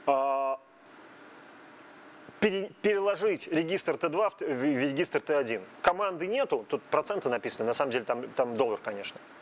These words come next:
Э, м, команды нету, а, э, внезапно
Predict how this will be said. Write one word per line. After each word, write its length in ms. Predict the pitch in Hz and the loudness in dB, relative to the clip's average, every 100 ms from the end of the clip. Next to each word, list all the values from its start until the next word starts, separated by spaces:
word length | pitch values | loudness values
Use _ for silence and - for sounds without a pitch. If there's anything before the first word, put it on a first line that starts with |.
| - - - - | -12 -10 -10 -2
Э, 280 | 147 143 151 - | 2 2 2 -4
м, 220 | 147 147 | -6 -6
команды 440 | - 180 220 190 175 | 0 0 2 -2 -2
нету, 420 | 240 294 156 104 - - - - - - - - - - - - - | -2 0 0 -2 -8 -20 -20 -20 -20 -20 -20 -20 -20 -20 -20 -20 0
а, 460 | 160 180 190 185 - - | 2 4 2 0 -4 -2
э, 560 | 170 165 165 165 165 160 - - - - - - - | 2 2 2 0 0 -2 -6 -20 -20 -20 -20 -20 -4
внезапно 600 | 160 160 185 233 185 185 | 0 2 2 0 0 -4